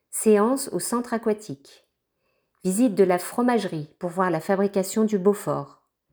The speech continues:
Visite de la ferme des Riondons. En option, séance de ski à la demi-journée. Vous bénéficierez également d'animations et loisirs variés.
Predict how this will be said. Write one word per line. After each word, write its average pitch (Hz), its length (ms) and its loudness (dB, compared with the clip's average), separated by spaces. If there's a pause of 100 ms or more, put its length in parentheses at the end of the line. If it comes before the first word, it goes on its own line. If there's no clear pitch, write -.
(600)
Visite 202 260 0
de 208 80 6
la 190 140 6
ferme 226 340 -2
des 175 140 0
Riondons. 170 520 0 (1000)
En 208 160 6
option, 202 480 0 (300)
séance 226 400 2
de 202 80 6
ski 233 400 -4
à 185 80 -2
la 175 100 0
demi-journée. 202 800 0 (960)
Vous 175 120 -4
bénéficierez 208 720 4
également 160 400 -2
d'animations 196 600 2
et 226 80 2
loisirs 196 340 4
variés. 180 500 -4